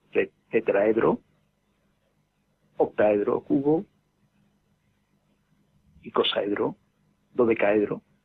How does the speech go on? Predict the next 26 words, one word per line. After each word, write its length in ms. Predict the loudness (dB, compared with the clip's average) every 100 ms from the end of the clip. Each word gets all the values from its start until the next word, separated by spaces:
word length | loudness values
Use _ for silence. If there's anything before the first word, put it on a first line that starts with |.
| _ _
y 100 | -8
poco 260 | -4 0 0
más. 200 | 0 -6 -20 _ _
No 100 | 0
había 280 | 2 2 0
más. 180 | -2 -8 _ _ _ _ _ _ _ _ _ _ _ _ _ _ _ _ _ _ -2
Y 140 | 0
precisamente 800 | 2 2 2 2 4 2 2 4
la 140 | 4
búsqueda 840 | 2 -2 -6 -2 0 2 2 -2 -8
de 520 | -10 -2 2 4 2 -2 -6 2
geometrías 800 | 2 4 0 -2 0 2 2 -2
en 80 | -4
las 140 | -6 -6
cuales 440 | 0 2 2 -4
esos 200 | -12 -14 -8
problemas 560 | 0 4 4 2 -6 -12 -18 -20 _ _ _ _ _ _ _ _ _ _
tienen 380 | 0 2 2 -2
más 480 | -2 0 2 0 -2 -6 -6
generalidad 680 | -2 0 0 0 0 0 -4 _ _ _ _ _ _ _ _ _
es 140 | -6
lo 80 | -4
que 80 | -2
ha 40 |
hecho 160 | 0 2
avanzar 440 | 0 0 -2 -2